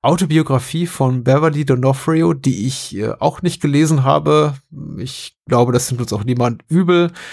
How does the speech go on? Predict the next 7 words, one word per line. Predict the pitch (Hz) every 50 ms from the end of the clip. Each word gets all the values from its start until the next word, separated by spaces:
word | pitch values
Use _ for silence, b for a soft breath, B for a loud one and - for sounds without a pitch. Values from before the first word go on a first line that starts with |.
| B B B B B -
die | 131 123 123 123 127 120 107 117 -
zumindest, | - - 135 131 123 127 127 - - - - _ _ -
äh, | - - - 98 101 - -
in | 110
den | 120 120
neunziger | 120 120 131 131 - - 123 123
Jahren | 117 120 123 127 135 139 143 139 135 135 135 135